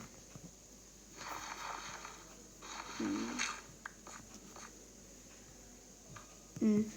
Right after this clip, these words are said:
Neyse, o zaman ben lapis lazuli bulup hemen başladım. Evet, geri döndüm. Hmm, ben, e, lava kastım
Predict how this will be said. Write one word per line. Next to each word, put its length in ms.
Neyse, 380
o 100
zaman 340
ben 180
lapis 300
lazuli 340
bulup 280
hemen 480
başladım. 360
Evet, 280
geri 240
döndüm. 380
Hmm, 460
ben, 180
e, 360
lava 300
kastım 440